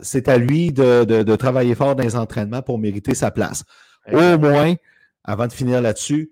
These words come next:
Speaker 1: Jean-François Houle va pouvoir profiter maintenant de Emil Heinemann, ce qui nuira pas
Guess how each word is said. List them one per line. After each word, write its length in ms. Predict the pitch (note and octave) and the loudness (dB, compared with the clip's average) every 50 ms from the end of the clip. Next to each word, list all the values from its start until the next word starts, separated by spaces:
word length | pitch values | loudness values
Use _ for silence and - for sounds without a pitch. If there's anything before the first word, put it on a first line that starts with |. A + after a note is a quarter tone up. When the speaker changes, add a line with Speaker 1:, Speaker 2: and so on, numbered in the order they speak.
| _ _ _ | _ _ _
Speaker 1:
Jean-François 580 | - - B2 C3 - D3 C3+ B2 - D3 B2+ B2 | -6 -4 -2 -2 0 0 0 0 0 0 2 2
Houle 460 | B2 C3+ C#3+ D3+ D#3 D#3 D3 B2 F#2+ | 2 2 2 2 0 0 -2 -4 -8
va 160 | G2 G#2 A2+ G#2+ | -6 -6 -6 -6
pouvoir 320 | - - A#2+ C3 C3 C3 | -4 -4 -2 -2 -2 -2
profiter 580 | B2+ C3 A#2 - - - - C#3 C#3+ C#3+ C#3 - | -2 -4 -6 -6 -6 -6 -4 -4 -2 -4 -4 -6
maintenant 500 | A#2 A#2 A2+ A2 - - B2+ B2+ C3 C3+ | -6 -4 -4 -4 -4 -6 -6 -4 -4 -4
de 140 | A#2+ B2 A#2+ - | -4 -6 -6 -6
Emil 320 | - B2 A#2+ C3 C3+ B2+ G#2 A#2+ | -6 -8 -6 -6 -6 -6 -6 -8
Heinemann, 560 | C3 C3 B2+ A#2+ A2+ A2+ A#2 C3+ E3+ F#3+ F3+ _ _ _ _ _ _ _ _ | -8 -6 -4 -4 -2 -2 -2 -2 -4 -6 -10 _ _ _ _ _ _ _ _
ce 100 | - - | -20 -12
qui 200 | - F#3 G3+ F#3+ | -8 -6 -4 -2
nuira 340 | G3 G#3 G3+ F#3 F3 C3+ - | 0 0 2 2 0 0 0
pas 160 | - D3+ | -2 -4